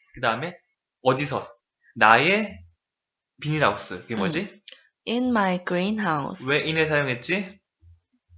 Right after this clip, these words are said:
Speaker 2: 딸기들이 안에서 따뜻하게 있는 거니까.
Speaker 1: 그렇지. 비닐하우스 안에 있다는 의미를 여기서 자연스럽게 상상이 되겠지.
Speaker 2: 응.
Speaker 1: 그래서 in이 좀 더 자연스러우니까
Speaker 2: 응.
Speaker 1: in my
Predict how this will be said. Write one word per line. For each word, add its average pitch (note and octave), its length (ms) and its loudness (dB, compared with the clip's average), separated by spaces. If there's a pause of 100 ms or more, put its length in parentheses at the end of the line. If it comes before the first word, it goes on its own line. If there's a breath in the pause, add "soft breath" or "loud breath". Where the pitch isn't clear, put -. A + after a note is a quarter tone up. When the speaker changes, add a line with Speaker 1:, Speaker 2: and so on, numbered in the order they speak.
Speaker 2:
딸기들이 A#3+ 920 -2
안에서 F3+ 540 4
따뜻하게 F3 480 -6
있는 D3 220 -4
거니까. - 380 -8
Speaker 1:
그렇지. A#2 300 -6
비닐하우스 D#3+ 680 4
안에 F3 300 8
있다는 F#3+ 280 2
의미를 C#3 340 0
여기서 A#2 320 -4 (760)
자연스럽게 C3 420 0
상상이 E3+ 360 -2
되겠지. A#2+ 520 -2
Speaker 2:
응. F3 220 -4
Speaker 1:
그래서 - 300 -6
in이 E3+ 200 -2
좀 C#3+ 140 -8
더 C#3 100 -4
자연스러우니까 A#2+ 840 -2
Speaker 2:
응. - 100 -10
Speaker 1:
in C#3+ 160 2
my C#3 200 10